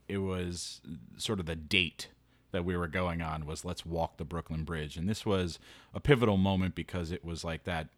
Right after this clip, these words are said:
that fancy bottle of wine that I was sha-, saving for a special occasion. And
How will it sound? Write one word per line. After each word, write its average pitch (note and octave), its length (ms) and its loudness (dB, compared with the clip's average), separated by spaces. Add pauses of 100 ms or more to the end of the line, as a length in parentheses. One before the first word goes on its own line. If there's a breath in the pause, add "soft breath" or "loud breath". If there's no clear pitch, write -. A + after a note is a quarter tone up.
(200)
that D#2 200 -8
fancy F#2 400 0
bottle E2 380 0
of D#2 100 -6
wine E2 360 -2
that D#2 100 -4
I D#2+ 60 -4
was D#2 120 -6
sha-, D#2+ 340 -4
saving D#2+ 460 -2
for D#2+ 220 -6
a D#2 140 -4
special - 440 -4
occasion. D2+ 560 -6 (540 loud breath)
And D#2 480 -2